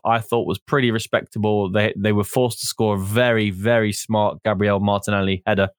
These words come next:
which seems to be a recurring theme, theme, doesn't it, with Martinelli against Forest? But, um, yeah, I scored a very, very good goal, kind of held our own a little bit. I'm not saying we were good.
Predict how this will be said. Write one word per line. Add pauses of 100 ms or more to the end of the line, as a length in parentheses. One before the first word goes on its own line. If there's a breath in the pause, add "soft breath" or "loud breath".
which
seems
to
be
a
recurring
theme, (180)
theme,
doesn't
it,
with
Martinelli
against
Forest? (600)
But,
um, (280)
yeah, (840)
I
scored
a
very,
very
good
goal,
kind
of
held
our
own
a
little
bit.
I'm
not
saying
we
were
good.